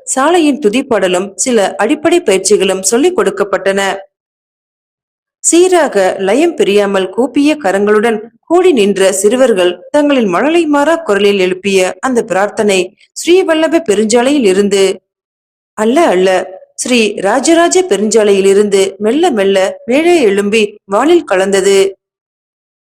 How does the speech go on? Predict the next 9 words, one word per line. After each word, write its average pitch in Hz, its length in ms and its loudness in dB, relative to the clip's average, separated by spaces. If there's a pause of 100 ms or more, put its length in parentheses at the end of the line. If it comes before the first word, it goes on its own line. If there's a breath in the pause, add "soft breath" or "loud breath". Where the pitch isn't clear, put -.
(1500 loud breath)
இத்துடன் 277 540 0 (140)
சேரர் 311 500 0
கோட்டையின் 196 540 0
இரண்டாம் 240 540 0
பாகம் 185 380 0 (180)
இனிதே 220 420 2
நிறைவடைந்தது. 196 800 0 (3500)
பின்கதை 330 580 2
என்று 202 340 2